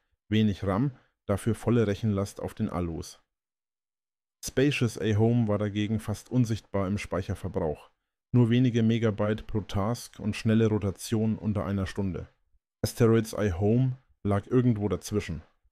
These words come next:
Moderat lang, schlank im ram und völlig unproblematisch. Climate Prediction Punkt net blieb außen vor. Ein paar Peaks gab's natürlich trotzdem. Am Samstag kurz siebenundsiebzig Grad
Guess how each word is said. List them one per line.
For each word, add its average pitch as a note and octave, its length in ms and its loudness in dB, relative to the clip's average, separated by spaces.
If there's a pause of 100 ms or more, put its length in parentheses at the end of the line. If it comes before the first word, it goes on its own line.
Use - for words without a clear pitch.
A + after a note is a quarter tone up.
(160)
Moderat G2+ 460 2
lang, B2+ 380 0 (160)
schlank A2 380 -2
im G2+ 140 -2
ram A2 340 0
und A2 180 -4
völlig A2+ 280 0
unproblematisch. F2+ 920 -4 (800)
Climate B2+ 400 2
Prediction A2+ 540 0
Punkt A#2 280 0
net B2 380 0 (120)
blieb A2 200 2
außen G#2 300 -2
vor. - 400 -6 (760)
Ein B2+ 120 2
paar C#3 120 2
Peaks - 360 -4
gab's A2+ 240 -2
natürlich A2 380 0
trotzdem. D#2+ 560 -6 (840)
Am G#2 100 2
Samstag B2+ 480 0 (220)
kurz - 420 0
siebenundsiebzig B2 640 -2
Grad G#2 540 -2